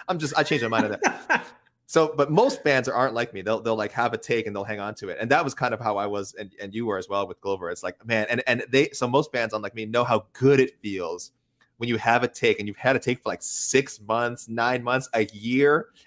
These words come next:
Speaker 1: and it's, it's justified, oh, you feel like you're the smartest, the smartest person in the world. And, and our take was still justified, Mike, but we don't quite get that, that satisfaction that we, that we almost did.
Speaker 2: When, when Glover took Yuri down in the first round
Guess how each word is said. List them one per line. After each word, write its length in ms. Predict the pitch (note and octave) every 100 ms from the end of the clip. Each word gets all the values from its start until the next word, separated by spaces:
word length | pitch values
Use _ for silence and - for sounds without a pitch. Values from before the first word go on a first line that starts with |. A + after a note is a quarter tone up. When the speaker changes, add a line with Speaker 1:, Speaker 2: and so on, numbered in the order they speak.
| -
Speaker 1:
and 80 | G#2+
it's, 180 | - -
it's 180 | A2
justified, 760 | - A#2 B2+ - D3+ D3+ D3+ D3
oh, 180 | E3+ D#3+
you 140 | A#2+ A#2+
feel 180 | E3
like 140 | D3 B2+
you're 80 | A2
the 80 |
smartest, 560 | G#2+ - B2+ B2 - - _ _ _ _ -
the 80 | B2
smartest 320 | C3+ B2 -
person 220 | B2 -
in 40 |
the 40 | A2+
world. 180 | A#2 -
And, 100 | D3
and 100 | E3+
our 140 | E3 F#3+
take 240 | - G#3+
was 140 | F#3 -
still 260 | E3+ F3+
justified, 560 | F3 F#3+ F3 C#3+ A#2+ A#2
Mike, 280 | A2+ A2 _ _ _
but 60 | B2
we 100 | C3+
don't 240 | C#3 C3+
quite 500 | - - C#3 C3 -
get 200 | A2 -
that, 220 | G2 F#2 - _ _ -
that 160 | F#2+
satisfaction 640 | - F2 E2 - - - - _ _
that 120 | - E2+
we, 180 | D2+ - -
that 100 | D#2
we 160 | E2+ D#2+ _
almost 260 | F2+ E2 -
did. 100 | - _ _ _ _ _ _ _ _ _ _ -
Speaker 2:
When, 280 | A2+ A#2 A2
when 160 | A2+
Glover 280 | B2 B2 B2+
took 300 | B2+ B2+ A#2+
Yuri 240 | A2+ A2
down 240 | G#2+ G#2 G#2
in 60 |
the 80 | G2+
first 300 | - G2+ G2
round 500 | F#2+ F#2+ G2 G#2 -